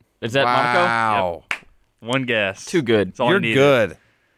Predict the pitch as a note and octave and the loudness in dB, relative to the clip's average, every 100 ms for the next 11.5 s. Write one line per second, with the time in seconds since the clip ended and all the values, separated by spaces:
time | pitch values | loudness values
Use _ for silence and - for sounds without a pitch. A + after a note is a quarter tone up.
0 | _ _ B2 D3 D#3 F3 E3 D#3 D#3+ - | _ _ -4 0 2 2 2 0 0 0
1 | F#3 D#3+ A2 C#3+ D#3+ D#3 D#3+ D#3+ - A#2+ | 0 2 2 2 0 -2 -2 -2 -2 -2
2 | A#2+ B2+ G#2 A#2 A#2 B2+ B2+ A2 - B2 | -2 -4 -6 -8 -4 -4 -6 -6 -2 0
3 | A#2 G#2+ G2+ G2 G#2 G2+ F#2 F#2 F#2+ A#2+ | 2 0 0 0 0 0 -2 -4 -2 -2
4 | A3+ - _ C3+ F3+ - D#4+ F#3+ D3 C3 | -4 -8 _ -4 -4 -2 -4 0 2 2
5 | A#2+ B2+ C3 B2 C3 B2+ B2 B2 B2+ F3+ | 0 0 0 4 4 4 2 4 4 4
6 | F3 C#3 G#3 A#3 C4 B3 F#3 D3 G2 - | 2 4 4 4 4 2 2 0 -2 -8
7 | _ D#3 D#3 C#3+ - C3 D3+ - G#3 - | _ 2 2 0 -6 -6 -6 -2 -4 -2
8 | F3 - A2 D#3 E3 C#3 B2 A#2 A2 A2 | -4 -2 -2 0 0 0 0 0 2 2
9 | E3+ G3+ F3+ D#3 F3 E3 - G#3+ G3 F3+ | 2 4 4 2 2 2 2 0 0 2
10 | D3+ B2 C#3 E3+ D#3+ B2+ A#2+ A2 F#2+ D2+ | 0 0 0 0 0 0 0 0 -4 -4
11 | A2+ G#2 G#2 G2+ F#2 | -2 -2 -2 -6 -10